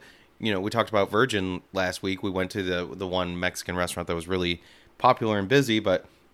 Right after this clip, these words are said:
the casino was pretty much dead. So, uh, Sahara, everybody says it's beautiful. I know you've been there and said it, it looked, they did a really nice job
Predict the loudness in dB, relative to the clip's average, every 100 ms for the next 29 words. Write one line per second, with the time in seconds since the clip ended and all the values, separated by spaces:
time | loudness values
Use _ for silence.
0 | -8 -6 -2 2 4 2 0 0 0 -2
1 | 2 4 4 2 -6 -20 _ _ -6 2
2 | 2 2 -2 -4 -2 -2 -2 2 4 4
3 | 2 0 -4 -2 -2 -2 -2 -2 -2 -2
4 | -2 0 0 0 0 -2 0 0 2 0
5 | 0 -2 -2 -2 -4 -4 -4 -8 -4 -4
6 | -2 -2 0 0 0 -2 -2 0 2 2